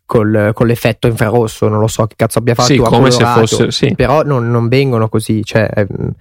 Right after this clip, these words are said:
Speaker 1: e poi comunque ti serve appunto la pellicola infrarossa. Non so se tu possa farle anche in digitale,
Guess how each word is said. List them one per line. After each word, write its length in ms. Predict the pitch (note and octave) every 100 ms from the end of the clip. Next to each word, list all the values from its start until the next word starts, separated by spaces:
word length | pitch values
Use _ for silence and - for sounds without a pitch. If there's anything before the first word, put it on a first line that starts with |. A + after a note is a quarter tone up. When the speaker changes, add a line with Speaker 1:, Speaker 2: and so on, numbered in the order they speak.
| -
Speaker 1:
e 140 | - C#3
poi 140 | C3
comunque 280 | D#3 C3+ C#3+
ti 80 | C#3
serve 160 | C3 A#2+
appunto 300 | B2+ A#2+ A2
la 100 | A2
pellicola 440 | A#2 A2+ A#2 A2
infrarossa. 520 | G#2+ G#2+ G#2+ G#2+ -
Non 120 | A2 A#2+
so 100 | E3+
se 140 | F#3
tu 80 | E3
possa 280 | C#3+ C3+ B2+
farle 300 | C3+ C3 C3
anche 220 | C3 B2+
in 100 | B2+
digitale, 580 | B2 B2 A#2+ A#2 A2+